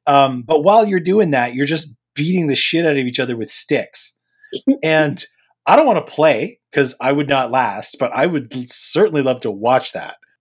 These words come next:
Speaker 1: <laughs> I like a good sports scene in a movie, really. You know, like, I love when, when the, when the action takes a break and they just watch, you know, baseball, football, what have you.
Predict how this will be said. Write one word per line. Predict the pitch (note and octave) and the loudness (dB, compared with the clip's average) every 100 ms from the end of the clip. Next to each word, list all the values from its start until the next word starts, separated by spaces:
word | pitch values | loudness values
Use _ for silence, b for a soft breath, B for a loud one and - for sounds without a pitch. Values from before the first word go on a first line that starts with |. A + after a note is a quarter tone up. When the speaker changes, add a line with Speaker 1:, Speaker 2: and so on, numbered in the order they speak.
| _ | _
Speaker 1:
<laughs> | _ _ - | _ _ -8
I | - B4+ C5+ G5 A5 - B3+ - - - G4 G#4+ | -4 -2 -2 -4 -4 2 2 2 -8 0 4 4
like | E4 | 2
a | A#3 | 0
good | F#3+ - | 0 0
sports | - D#3 D3 | 0 2 2
scene | - C#3+ A2 F#2+ G2 _ _ | -4 -4 -6 -12 -20 _ _
in | E3+ D#3 | -4 -2
a | |
movie, | D3 C3+ A#2 B2 | 0 0 0 0
really. | F#3 E3 A#2 B2 | 0 0 0 0
You | E3+ | 2
know, | G#3 | 2
like, | B3+ | 2
I | D4 | 0
love | D4+ D#4 C4+ | 4 4 4
when, | A#3 G3+ | 2 2
when | F#3 F3+ | 0 0
the, | E3 D#3+ | 2 0
when | D#3 D3+ | -2 -2
the | D3 | 0
action | F#3+ G3 E3+ | 2 0 -4
takes | D#3+ D#3 | -8 -4
a | C#3+ | -4
break | C#3+ C#3+ D3 - B B B | 0 2 0 -4 B B B
and | E3 | 0
they | E3 | 2
just | E3+ E3+ | 0 0
watch, | D3 D3 D3+ - - | 2 2 2 -4 -4
you | C#4+ | -4
know, | A3+ - | -4 -4
baseball, | E3+ F3 - D#3+ E3 | -2 -2 2 2 4
football, | D3 C#3+ D3 D#3+ | 0 0 0 0
what | D4 C#4 | 0 0
have | E3 D#3 | -2 0
you. | D#3 D#3 | -2 -4